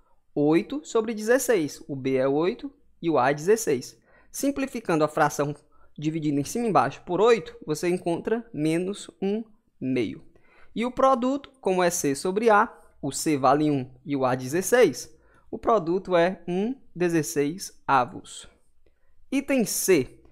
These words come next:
Você tem aqui seis x ao quadrado menos quatro x menos três igual a zero.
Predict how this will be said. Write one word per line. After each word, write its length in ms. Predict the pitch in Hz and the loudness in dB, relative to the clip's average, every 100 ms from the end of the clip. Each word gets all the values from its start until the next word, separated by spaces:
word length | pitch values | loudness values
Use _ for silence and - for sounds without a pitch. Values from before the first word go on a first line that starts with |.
| _ - | _ -8
Você 200 | 165 165 | -6 -2
tem 100 | 185 | -2
aqui 320 | - - 139 | -4 -6 -6
seis 340 | - 247 254 - | 0 0 0 -4
x 200 | 208 180 | -4 0
ao 140 | 156 | 0
quadrado 560 | 135 127 170 226 220 180 | 0 0 2 2 2 0
menos 300 | 180 160 - | 0 0 0
quatro 360 | 151 135 139 | 2 2 -2
x 480 | 139 - 240 254 226 | -10 -6 -4 -4 -4
menos 380 | 185 151 135 - | -2 -2 -4 -2
três 320 | 196 226 226 | 4 4 2
igual 220 | 220 226 | 0 4
a 80 | 214 | 4
zero. 360 | 135 123 104 | 4 0 -4